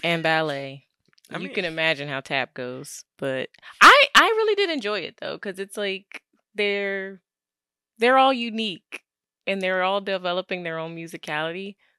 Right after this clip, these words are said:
Speaker 1: but as an adult, like, now, I,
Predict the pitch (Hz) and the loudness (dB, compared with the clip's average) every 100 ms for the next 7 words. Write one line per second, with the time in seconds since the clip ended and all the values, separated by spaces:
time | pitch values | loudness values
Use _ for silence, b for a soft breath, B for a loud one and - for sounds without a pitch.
0 | _ 170 160 147 - - _ 156 165 147 | _ -4 -2 -2 -6 -12 _ 2 2 -2
1 | 135 - 143 208 349 - 160 139 123 143 | -8 -2 0 2 -2 -2 0 0 0 4
2 | 220 277 277 - - 170 165 160 160 | 4 4 -2 -4 -2 0 0 0 -4